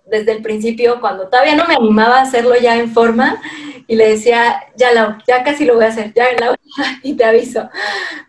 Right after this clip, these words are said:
Pero pues, entonces, pues ella supo desde el principio que, que esto estaba en, en camino, ¿no?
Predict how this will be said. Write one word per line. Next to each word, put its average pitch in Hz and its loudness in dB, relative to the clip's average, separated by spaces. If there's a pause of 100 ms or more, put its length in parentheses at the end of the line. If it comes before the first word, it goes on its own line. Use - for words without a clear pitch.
Pero 220 2
pues, 214 -2
entonces, 220 -2
pues 190 -10
ella 202 -2
supo 220 -4
desde 196 0
el 185 -2
principio 202 -6
que, 180 -6
que 190 -4
esto 196 -4
estaba 202 0
en, 185 -10
en 190 -14
camino, 185 -10
¿no? 214 -10